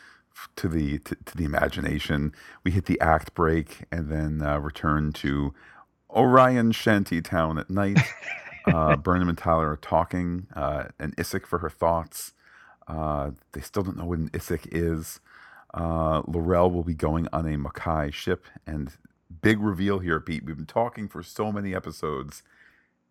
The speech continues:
Speaker 1: The pound of flesh must be paid in modern T V. You can't simply reset at the end of an episode, n-, nor even an end of a season.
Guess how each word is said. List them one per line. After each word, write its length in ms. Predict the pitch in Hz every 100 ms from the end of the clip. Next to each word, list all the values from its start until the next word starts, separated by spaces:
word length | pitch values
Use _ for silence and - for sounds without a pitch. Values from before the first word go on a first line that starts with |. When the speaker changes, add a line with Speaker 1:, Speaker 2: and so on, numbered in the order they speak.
| _ - 95 -
Speaker 1:
The 100 | 120
pound 400 | - - 113 110
of 100 | 107
flesh 480 | - - 104 98 -
must 320 | 95 95 -
be 140 | - 90
paid 640 | - - 104 82 80 76 78 _
in 120 | 90
modern 440 | 85 80 87 87 78
T 240 | - 80
V. 140 | 71 87
You 240 | 80 73
can't 400 | - - 92 -
simply 320 | - 80 90
reset 640 | 78 78 82 - 76 73 - _ _
at 100 | -
the 160 | - 67
end 200 | 82 78
of 100 | 76
an 80 | 73
episode, 580 | 73 73 - 71 73 73
n-, 120 | 76
nor 340 | - 82 80 87
even 240 | 82 78
an 100 | 73
end 140 | 73 76
of 80 |
a 60 | 67
season. 640 | - 87 82 71 65 60